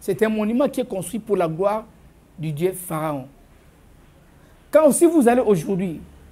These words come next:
dans le stade de martyrs, vous montrez, entre nyonso, za na mutu ya Pharaon. Entre un, deux, trois, quatre, ti, mais entre, pour moi, za na mutu ya Pharaon. Tala likoro nango.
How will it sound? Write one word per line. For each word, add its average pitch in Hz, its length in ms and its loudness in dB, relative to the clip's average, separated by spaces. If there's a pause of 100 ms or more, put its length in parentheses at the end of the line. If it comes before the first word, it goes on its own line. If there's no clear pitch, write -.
dans 185 80 -4
le 185 40 -2
stade 262 220 -2
de 190 60 -2
martyrs, 185 300 -4
vous 185 100 -2
montrez, 202 260 -6 (640)
entre 190 240 -4
nyonso, 262 640 0
za 226 140 -2
na 220 60 -6
mutu 180 260 -8
ya 196 100 -2
Pharaon. 147 460 -8 (500)
Entre 185 400 -4
un, 180 180 -2 (140)
deux, 196 220 2
trois, 196 260 -6
quatre, 180 200 -10
ti, 320 460 0
mais 190 80 -6
entre, 180 420 -4 (260)
pour 170 100 -10
moi, 208 120 -8
za 196 100 -2
na 202 60 -4
mutu 170 240 -6
ya 208 100 -4
Pharaon. 170 320 -6 (180)
Tala 294 220 2
likoro 214 360 2
nango. 160 300 -6